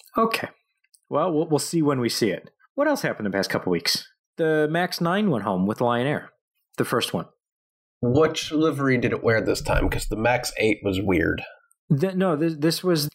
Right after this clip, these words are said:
Speaker 1: this was the, the Thai Lion Air standard livery.
Speaker 2: Okay, because I remember the Max eight was delivered in Malindo Air livery, but it was going to end up actually be, like,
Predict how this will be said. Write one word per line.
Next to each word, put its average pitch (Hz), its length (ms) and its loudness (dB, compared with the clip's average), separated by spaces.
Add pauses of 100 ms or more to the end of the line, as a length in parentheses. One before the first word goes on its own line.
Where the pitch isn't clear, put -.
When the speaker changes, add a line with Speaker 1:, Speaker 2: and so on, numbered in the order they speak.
(140)
Speaker 1:
this 143 220 2
was 147 140 0
the, 123 260 2
the 117 200 2
Thai 143 300 -2
Lion 131 300 0
Air 110 420 0 (460)
standard 110 800 0 (320)
livery. 101 380 0 (480)
Speaker 2:
Okay, - 400 2 (140)
because 123 240 -4
I 123 100 2
remember 120 320 0
the 107 140 -2
Max 123 360 -2 (120)
eight 175 200 0
was 135 160 2
delivered 107 640 2
in 101 540 2 (180)
Malindo 120 720 2
Air 123 240 2
livery, 117 560 2
but 101 200 2
it - 100 -2
was 98 140 -4
going 113 380 2
to - 180 -2
end 117 180 2
up 110 160 2
actually 113 480 0
be, 110 240 2
like, 104 160 2